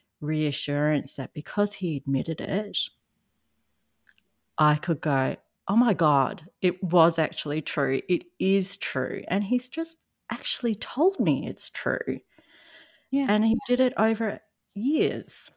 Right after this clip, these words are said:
Speaker 2: I feel like
Speaker 1: So
Speaker 2: that's their way to win. Like, they already know they're
Speaker 1: Yeah.
Speaker 2: lost, right? You were separated at the time. I remember
Speaker 1: Yeah.
Speaker 2: mine said something really
Speaker 1: Yes.
Speaker 2: shocking when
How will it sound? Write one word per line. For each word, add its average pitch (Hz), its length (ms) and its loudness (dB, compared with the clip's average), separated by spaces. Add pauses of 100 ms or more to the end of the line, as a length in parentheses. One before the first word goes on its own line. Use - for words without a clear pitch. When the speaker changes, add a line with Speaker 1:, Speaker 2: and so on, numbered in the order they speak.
(1000)
Speaker 2:
I 285 40 0
feel 285 180 4
like 339 140 4
Speaker 1:
So - 0 -
Speaker 2:
that's 294 200 2
their 320 180 2
way 254 180 4
to 240 100 2
win. 226 640 -2
Like, 247 200 0
they 254 120 6
already 269 200 6
know 262 160 4
they're 240 180 4
Speaker 1:
Yeah. - 20 4
Speaker 2:
lost, 220 480 -2
right? 240 160 -2
You 254 200 2
were 247 100 4
separated 233 480 2
at 220 80 -2
the 226 60 0
time. 226 580 -2
I 233 60 -2
remember 240 300 4
Speaker 1:
Yeah. 185 40 8
Speaker 2:
mine 220 340 4
said 233 220 -2
something 202 320 6
really 214 200 0
Speaker 1:
Yes. - 20 -2
Speaker 2:
shocking 233 760 0
when 220 360 0